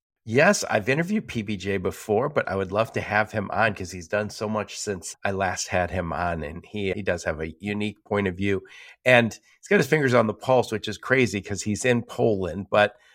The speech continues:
he's done some stuff with the Logistics Coalition that helped the people in the Ukraine. So always happy to talk to P B J. Thank you so much for that. Carrie,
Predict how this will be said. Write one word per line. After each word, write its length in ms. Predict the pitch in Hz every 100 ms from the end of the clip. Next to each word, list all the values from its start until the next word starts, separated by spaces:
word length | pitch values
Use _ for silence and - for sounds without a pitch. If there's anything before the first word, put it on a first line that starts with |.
| _ -
he's 200 | 107 -
done 160 | 101 95
some 160 | 95
stuff 320 | - 98 90
with 160 | - -
the 80 | 95
Logistics 640 | 92 90 98 - 95 -
Coalition 720 | - 98 95 92 90 - 90 85
that 140 | 82
helped 240 | 90 90
the 80 | _
people 280 | - 87 -
in 100 | 85
the 80 | 90
Ukraine. 460 | 85 - 90 90 - _ - _
So 360 | - 92 85 _ _ _ _
always 280 | 113 117 113
happy 300 | 113 107 -
to 100 | 104
talk 340 | 101 101 101 -
to 80 |
P 320 | - - 104 98
B 260 | 107 98
J. 280 | 82 98 98
Thank 260 | - 95 92
you 60 |
so 140 | - 90
much 160 | 90
for 140 | - 87
that. 260 | 90 92 - - -
Carrie, 220 | - 165